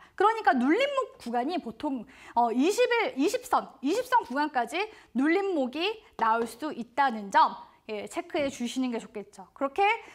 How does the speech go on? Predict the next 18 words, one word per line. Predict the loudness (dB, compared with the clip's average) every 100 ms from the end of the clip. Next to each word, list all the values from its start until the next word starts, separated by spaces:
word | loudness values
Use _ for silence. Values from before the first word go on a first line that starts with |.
| -18
지금 | -6 0
앞에서 | 2 2 0 4 6 6 2
크로스 | -2 -2 -4 -6 -6
기법과 | -6 -6 -6 -6 -8
함께 | -6 -6 -8 -2 0 0 -4 -14 -16 -6
이 | 0
역배열, | 0 0 2 4 6 6
정배열, | 2 -2 2 4 2 0
배열 | -4 2 2 2
기법에 | -6 -4 -2 -2
대해서도 | -4 -4 -4 -2
알아봤는데요. | 0 0 -4 -8 -10 -2 0 0 -4 -20 -10
이론은 | 2 4 6 4 2
알겠지만 | 0 -2 -6 -6 -2 0 0 -8 0
막상 | 0 0 0 0 0 -8 -14
실전에서 | 0 0 0 2 2 2 4 6 4 2 -18 -12
우리 | -4 -4
시청자분들이 | -6 -10 -6 0 0 0 -2 0 0 -2